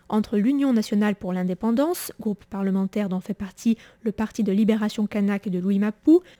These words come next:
et l'Union calédonienne de Samuel Nepen, autre figure plus modérée de l'indépendantisme, aussi pressentie pour le rôle. La Nouvelle-Calédonie se trouvait dans une impasse depuis la chute du gouvernement du loyaliste Thierry Santa, du parti Avenir en Confiance,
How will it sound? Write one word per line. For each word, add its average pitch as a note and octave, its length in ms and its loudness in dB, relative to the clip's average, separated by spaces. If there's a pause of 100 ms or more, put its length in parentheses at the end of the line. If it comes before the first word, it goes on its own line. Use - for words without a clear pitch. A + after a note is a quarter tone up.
(160)
et A#3 80 4
l'Union C4 340 4
calédonienne A#3+ 800 2
de G3+ 120 -2
Samuel G#3 560 2
Nepen, A#3 500 0 (400)
autre A3+ 260 -2
figure A#3+ 380 0
plus - 160 -4
modérée B3 400 2
de B3+ 80 2
l'indépendantisme, A3 960 0 (100)
aussi D4+ 220 0
pressentie A3 480 -2
pour B3 180 2
le G3 80 4
rôle. G#3 320 -2 (920)
La G3 120 0
Nouvelle-Calédonie G3 800 2
se - 80 -2
trouvait G#3+ 340 -2
dans F#3+ 100 2
une F#3+ 200 0
impasse D4 420 0
depuis G#3 220 -4
la F#3 120 0
chute - 320 -6
du F#3+ 140 -6
gouvernement G3+ 480 2
du F#3+ 100 0
loyaliste G#3+ 640 0
Thierry C#4 300 0
Santa, G#3+ 480 0 (260)
du G#3+ 120 -2
parti - 420 -6
Avenir G3+ 380 0
en F#3 80 -4
Confiance, A#3 600 -6